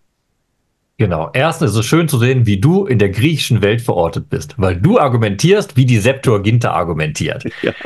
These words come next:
Speaker 1: Die Septuaginta
Speaker 2: Das war doch eine
Speaker 1: übersetzt
Speaker 2: Steilvorlage. Ich weiß doch, dass der, dass der Hebräer
Speaker 1: <laughs>
Speaker 2: komplett anders denkt als der Grieche. Das weiß ich doch.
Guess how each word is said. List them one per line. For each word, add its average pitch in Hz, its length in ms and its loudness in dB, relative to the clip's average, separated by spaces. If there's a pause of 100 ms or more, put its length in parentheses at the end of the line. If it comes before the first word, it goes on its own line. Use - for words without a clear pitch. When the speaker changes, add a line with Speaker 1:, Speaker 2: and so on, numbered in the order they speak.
(240)
Speaker 1:
Die 110 100 2
Septuaginta 160 840 2
Speaker 2:
Das 240 100 2
war 190 140 4
doch 202 80 4
eine 196 100 4
Speaker 1:
übersetzt 123 220 2
Speaker 2:
Steilvorlage. 170 640 2
Ich 139 160 0
weiß 185 220 2
doch, 156 160 0
dass 156 240 0
der, 156 160 2
dass 156 200 -2
der 170 120 2
Hebräer 156 580 2
Speaker 1:
<laughs> - 40 -4
Speaker 2:
komplett 190 460 2
anders 202 440 2
denkt 208 580 2
als 160 280 0
der 151 180 0
Grieche. 147 440 2
Das 127 200 -2
weiß 202 260 0
ich 170 160 -2
doch. - 340 -2